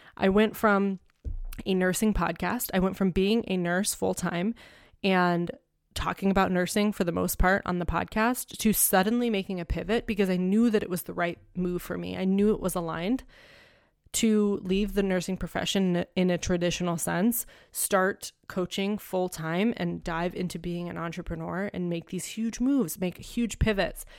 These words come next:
in our community and in this podcast. So it's not surprising to me that when I suddenly can start to talk about taking on clients and coaching programs and all these things coming out, that at first it's not clicking.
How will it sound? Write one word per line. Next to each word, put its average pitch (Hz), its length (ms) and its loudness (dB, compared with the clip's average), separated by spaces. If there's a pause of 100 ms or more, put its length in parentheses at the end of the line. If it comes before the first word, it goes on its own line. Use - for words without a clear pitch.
(120)
in 175 100 -2
our 175 120 0
community 180 600 -2
and 180 140 -2
in 180 100 -2
this 175 140 -4
podcast. - 680 -6 (260)
So 226 220 6
it's - 180 -2
not 202 240 0
surprising 190 680 0
to - 120 -6
me 190 320 0 (460)
that 214 100 6
when 208 140 6
I 190 80 2
suddenly 214 480 2
can 196 160 -2
start 196 240 0
to 196 80 -10
talk 175 260 -4
about 170 380 0 (140)
taking 185 280 -2
on 208 100 0
clients 247 480 0
and 175 120 -8
coaching 226 300 -2
programs 165 520 -2
and - 80 -8
all 185 120 -2
these 196 200 -2
things 226 240 -2
coming 165 240 -6
out, 160 260 -8 (460)
that 226 140 4
at - 100 -4
first - 800 0 (340)
it's - 160 0
not 226 220 -2
clicking. - 460 -4